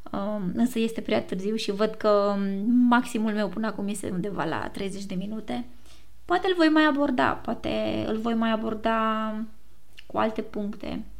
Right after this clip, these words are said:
și voi vorbi mai, mai în detaliu despre acest subiect. Cu toate că viața noastră de mame singure diferă de la una la cealaltă, nu este întotdeauna la fel, nu suntem toate la fel, nu avem toate aceeași experiență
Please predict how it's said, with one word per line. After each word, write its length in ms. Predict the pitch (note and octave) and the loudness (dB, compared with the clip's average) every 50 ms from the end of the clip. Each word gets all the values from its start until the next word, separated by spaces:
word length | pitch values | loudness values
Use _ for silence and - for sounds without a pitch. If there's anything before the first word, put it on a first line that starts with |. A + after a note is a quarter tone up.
| - - - - - - - - - - - - | -12 -10 -10 -10 -10 -10 -10 -10 -10 -10 -10 -10
și 220 | - - - G#3 | -10 -6 -6 -4
voi 200 | G3+ G#3 G#3+ G#3 | -2 0 0 0
vorbi 500 | G3+ G3+ G#3 G#3 G3+ G3 G#3+ G#3+ G#3+ G#3 | 2 0 -2 -2 -2 -4 -4 -4 -4 -4
mai, 920 | G#3 G#3 G3+ G3 G3 G3 G3 F#3+ F#3+ F#3 F#3 F3+ F3+ F3+ F#3 - - F3+ E3+ - - - - - | -2 -2 -2 -2 -2 -2 -4 -4 -4 -2 -2 0 0 0 -2 -2 -4 -4 -4 -4 -6 -8 -8 -6
mai 600 | - G3 G3+ G3+ G3+ F#3 F3 E3+ E3+ F3+ - A#3 A3+ - | -4 -4 -2 0 0 0 0 0 0 -2 -2 -4 -6 -4
în 140 | - G#3+ G#3 | -2 -2 0
detaliu 440 | G3+ G#3 G3+ - G#4+ A4 E4 - - | 0 -2 0 0 0 2 2 0 0
despre 460 | - - - - - - - - - - | -2 -4 -8 -8 -10 -10 -10 -10 -10 -8
acest 340 | - - - - - - - | -8 -8 -8 -8 -8 -10 -8
subiect. 400 | - - - - - - - - - - - - - - - - | -8 -8 -8 -8 -8 -10 -10 -10 -10 -10 -10 -10 -10 -10 -10 -10
Cu 80 | - - | -10 -6
toate 280 | - A#3 A3+ C4+ B3+ | -4 -2 0 0 -2
că 440 | B3+ - A#3+ A#3 A3 G#3+ G#3+ G#3+ G#3+ A3 A3+ - - - - - - - | 0 0 2 2 4 2 2 2 0 0 -2 -4 -8 -10 -10 -10 -8 -6
viața 320 | - G#3+ A#3 A#3+ A#3+ A#3+ | 2 6 6 6 6 6
noastră 220 | A#3 A#3+ A#3+ - A3+ | 4 4 4 4 0
de 80 | G#3 | 2
mame 240 | A3 A3+ A3+ A3+ A3+ | 2 4 4 4 2
singure 520 | A#3 - - A3 A3 A3 A3+ A3 A3+ A3+ A3 | 0 0 0 0 0 0 0 0 0 0 0
diferă 400 | G#3+ A3+ - - - G3+ - F#3+ | -2 -4 -4 -2 -2 -2 0 0
de 140 | F#3 F#3 G3 | -2 0 0
la 140 | G3 F#3+ F#3+ | 0 0 0
una 240 | F#3 F3+ F3+ F3 F3 | 0 0 0 0 -2
la 100 | E3+ F3+ | -2 -4
cealaltă, 520 | F3+ - - D#3 - F#3 - - - A3 | -4 -4 -4 -4 -2 -4 -4 -4 -2 0
nu 100 | A3 A3+ | 2 2
este 200 | A3+ A3 A3 - | 2 2 0 -2
întotdeauna 480 | G#3+ F3+ - F3+ F3+ G#3 G#3 G3+ F3 E3 | -6 -6 -4 -4 -2 -2 -2 -2 -2 -2
la 100 | D#3 G#3 | -4 -4
fel, 220 | - - G3 A3 | -4 -4 -4 0
nu 180 | G#3 A3 A#3 A#3 | 2 2 2 2
suntem 500 | - - A3+ G#3 F3+ A3+ A3 A3 G#3+ - | 2 0 -2 2 2 2 2 2 0 -2
toate 380 | - - B3+ C4+ C#4 C#4 - F#3 | -2 2 2 2 2 0 -2 -4
la 140 | - - F3+ | -2 -4 -4
fel, 280 | F3+ - - - - | -6 -6 -6 -4 -2
nu 160 | G3+ G#3 A3 | 0 2 4
avem 300 | A3 A3 G#3 G#3 G#3+ G#3 | 4 4 4 4 0 0
toate 400 | G3+ G3+ - A3+ A3 A3+ A3 - | -2 -2 0 2 4 4 4 2
aceeași 380 | A3+ A3 A3 - A#3+ A3+ - - | -2 -2 0 -2 -4 -2 -2 -4
experiență 720 | G3+ G3+ - - - G3+ G#3 G#3+ A3+ A3+ A3 - G3+ G3+ | -4 -4 -4 -4 -2 0 2 4 4 4 2 0 -4 -6